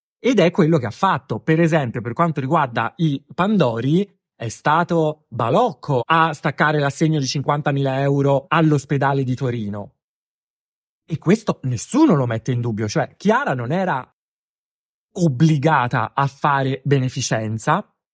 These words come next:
se non che però durante tutto il marketing, durante tutta la pubblicità dell'uscita di Pandori, c'era scritto chiaro e tondo, "Chiara Ferragni e Balocco si impegnano a".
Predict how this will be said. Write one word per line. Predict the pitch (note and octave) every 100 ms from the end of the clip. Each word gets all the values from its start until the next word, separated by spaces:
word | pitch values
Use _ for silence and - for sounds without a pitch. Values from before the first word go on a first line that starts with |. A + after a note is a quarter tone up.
| _
se | - - E3+
non | C3 G3 D#4
che | A#3+ D3+ D#3+ - _ _
però | A#2+ D3 E3+
durante | A#2+ A2 B2+ F3 D3 A#2+
tutto | D3 D#3+ D3+
il |
marketing, | D3+ D#3+ C3 - A#2 A2+ G#2+
durante | G#2+ C3+ F3+ C#3
tutta | C#3+ F3 B2
la | A#2+
pubblicità | B2+ B2 B2 B2+ F#3 D#3+ -
dell'uscita | - A2+ G#2 A2 - G3 D3+
di | B2+
Pandori, | A#2+ A3+ G#3+ B2 A#2 B2+ D#3+ - _ _ _
c'era | - B2+ C3
scritto | - G3+ F3+ A#2+
chiaro | G#2+ C3+ E3
e | G3
tondo, | F3 C#3+ C#3 D3 E3 E3+
"Chiara | - C3+ F3 D#3+
Ferragni | C3+ D3 E3+ C#3 A#2+ A#2
e | E3 C#3+
Balocco | B2+ F3+ G3+ D3+ - G3+
si | F3+
impegnano | D#3 B2+ A#2+ F#3+ G#3 F#3+ C3+ A2+
a". | D3 F3